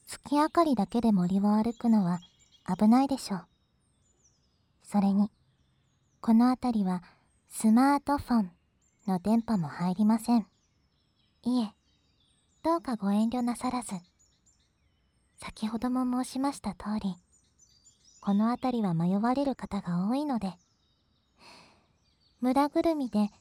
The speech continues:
そういった方々を受け入れて、お止めすることにしているのです。はい？いえ、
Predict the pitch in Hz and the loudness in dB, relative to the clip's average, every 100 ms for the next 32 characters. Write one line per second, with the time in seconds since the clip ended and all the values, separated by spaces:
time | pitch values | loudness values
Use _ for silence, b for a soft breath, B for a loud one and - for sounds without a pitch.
0 | b _ _ _ - 226 226 247 - 262 | b _ _ _ -4 0 0 -2 -6 -8
1 | - 262 262 262 - 202 165 147 - 220 | -6 -6 -6 -6 -8 -8 -8 -8 -2 -2
2 | 240 240 202 180 _ _ _ _ - _ | -2 -6 -10 -12 _ _ _ _ -20 _
3 | _ _ - 180 226 247 - 285 302 320 | _ _ -8 -2 -2 -2 -2 -2 0 2
4 | 320 233 - 214 214 226 220 180 170 - | 2 0 -2 -2 0 2 0 -2 -10 -18
5 | _ _ _ _ _ _ _ _ _ _ | _ _ _ _ _ _ _ _ _ _
6 | _ - - 196 214 - _ _ _ _ | _ -18 -10 -6 -6 -8 _ _ _ _
7 | _ _ _ _ _ _ _ _ _ _ | _ _ _ _ _ _ _ _ _ _
8 | _ 233 233 | _ 4 4